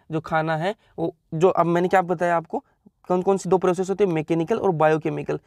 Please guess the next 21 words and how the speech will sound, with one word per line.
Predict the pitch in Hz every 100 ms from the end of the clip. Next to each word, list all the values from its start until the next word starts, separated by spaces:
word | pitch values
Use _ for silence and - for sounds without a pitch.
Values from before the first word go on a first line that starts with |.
| _ -
ये | 165
जो | 151
बायोकेमिकल | 156 151 165 175 180 180 185
प्रोसेस | 160 151 185 -
है | 208
इसके | 165 - 160
अंदर | 160 156
कौन | 165 165
काम | 160 156
में | 151
आता | 156 156
है, | 190 - _ _ 156
जो | 151
ग्लैंड्स | 147 156 175 -
हैं | 214 _ _ -
वो | 165
काम | 160 160 165
करती | 160 143 160
हैं | 208 254 - - _ _ _ _
किसके | 165 - 190
अंदर, | 185 269